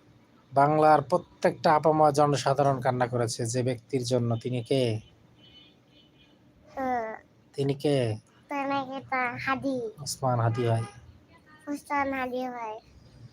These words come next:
Speaker 1: আমরা এরকম আর পাবো না।
Speaker 2: হ্যাঁ।
Speaker 1: এরকম লোক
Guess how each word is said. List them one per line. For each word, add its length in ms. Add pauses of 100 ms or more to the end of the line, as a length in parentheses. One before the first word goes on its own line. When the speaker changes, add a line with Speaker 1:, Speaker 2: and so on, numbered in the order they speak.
(340)
Speaker 1:
আমরা 280
এরকম 560 (520)
আর 500
পাবো 280
না। 220 (300)
Speaker 2:
হ্যাঁ। 560 (300)
Speaker 1:
এরকম 420
লোক 240